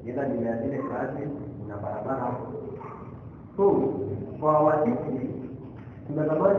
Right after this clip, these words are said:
sana tukimaliza hii project, tuweke perimeter huko. Tuweke perimeter.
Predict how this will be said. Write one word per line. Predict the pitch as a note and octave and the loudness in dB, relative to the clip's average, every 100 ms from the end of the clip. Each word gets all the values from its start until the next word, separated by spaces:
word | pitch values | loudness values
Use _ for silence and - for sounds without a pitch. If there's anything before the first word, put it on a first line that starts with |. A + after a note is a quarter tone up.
| - | 4
sana | F#3 F3 | 2 2
tukimaliza | - C#3 C#3+ - F3+ | 0 0 2 2 4
hii | F3+ - | 4 6
project, | D3+ F3 - - - - - | 4 4 4 0 -2 -6 -8
tuweke | E3 G3 G3+ | 0 2 4
perimeter | D#3+ D#3 D#3+ E3 D3+ | 4 2 2 0 0
huko. | - - - - - - - - - - - G3 - - - | 0 -2 -6 -10 -12 -12 -8 -8 -8 -8 -8 -8 -8 -8 -6
Tuweke | D3+ F3+ F#3 | 0 2 2
perimeter. | E3+ D#3+ G#3 G#3+ | 4 4 4 2